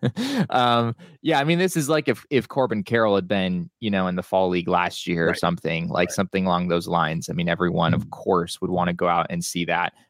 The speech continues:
Speaker 1: Um, and then De Los Santos, like we mentioned, uh, really, really interesting to see what he can do. He probably has more raw power than anyone else in the Diamondbacks farm system at this point. So,
Speaker 2: For
Speaker 1: uh, you
Speaker 2: sure.
Speaker 1: got a chance to see some, some,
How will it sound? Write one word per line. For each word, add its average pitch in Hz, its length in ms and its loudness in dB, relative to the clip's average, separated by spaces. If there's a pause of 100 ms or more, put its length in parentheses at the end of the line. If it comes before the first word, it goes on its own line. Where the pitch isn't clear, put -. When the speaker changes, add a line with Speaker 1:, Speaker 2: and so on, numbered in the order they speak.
Speaker 1:
Um, 90 380 0
and 120 100 0
then 117 100 0
De 113 160 0
Los 110 200 0
Santos, 101 420 -2
like 90 160 0
we 92 60 4
mentioned, 90 600 2
uh, 85 280 2
really, 101 240 2
really 92 240 0
interesting 90 420 0
to 87 60 2
see - 180 0
what 90 100 -2
he 90 120 -2
can 87 160 -2
do. 90 260 0
He 90 100 -10
probably 92 320 0
has 87 220 -2
more 92 220 0
raw 87 240 0
power 87 500 -2 (260)
than 98 120 -2
anyone 95 340 0
else 90 400 -2
in 98 120 -2
the 92 80 -2
Diamondbacks 90 600 -2
farm 87 260 0
system 87 380 -6
at 82 120 -4
this 82 180 -2
point. 85 460 -2
So, 85 380 2
Speaker 2:
For 92 160 -10 (100)
Speaker 1:
uh, 85 80 2
you 85 60 2
Speaker 2:
sure. 92 60 0
Speaker 1:
got 98 140 2
a 92 60 0
chance 95 340 -2
to 95 80 -4
see 92 240 0
some, 90 320 0 (260)
some, 92 380 -2